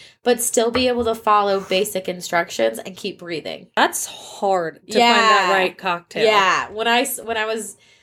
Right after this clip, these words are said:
Speaker 1: listening, when I was watching the movie and the documentary and, like, reading the news, I was like, "I don't, that's how much pressure that doctor was under trying to find that right cocktail
Speaker 2: Mm-mm.
Speaker 1: balance."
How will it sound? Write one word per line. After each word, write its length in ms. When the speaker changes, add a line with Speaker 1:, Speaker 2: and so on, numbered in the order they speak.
Speaker 1:
listening, 500
when 140
I 40
was 120
watching 260
the 80
movie 440
and 260
the 120
documentary 680
and, 100
like, 320
reading 300
the 80
news, 260
I 60
was 140
like, 260
"I 120
don't, 280
that's 360
how 140
much 240
pressure 300
that 180
doctor 320
was 180
under 340
trying 200
to 80
find 300
that 160
right 180
cocktail 440
Speaker 2:
Mm-mm. 40
Speaker 1:
balance." 560